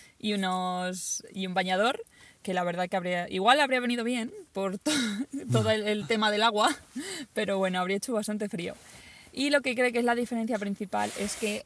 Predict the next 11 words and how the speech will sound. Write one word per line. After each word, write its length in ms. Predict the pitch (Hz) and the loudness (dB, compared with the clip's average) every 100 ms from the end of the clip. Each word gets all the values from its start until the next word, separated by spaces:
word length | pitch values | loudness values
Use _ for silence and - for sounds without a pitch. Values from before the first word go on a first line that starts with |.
| _ - | _ -6
en 160 | 190 | -2
realidad 300 | 196 190 214 | 0 0 0
tiene 180 | - 214 | -2 -4
un 80 | 190 | -2
poncho, 440 | 180 240 262 254 247 | -2 -2 -2 -2 0
el 120 | 185 | -2
típico 300 | 208 233 214 | -6 -4 -4
poncho 400 | 214 214 208 226 | -2 0 -2 -4
de 80 | 196 | -4
plástico 760 | 208 208 - 202 - 190 185 190 | -2 -2 -2 -6 -2 0 0 -4
malo 640 | 185 196 196 190 185 180 | -2 0 2 2 0 -2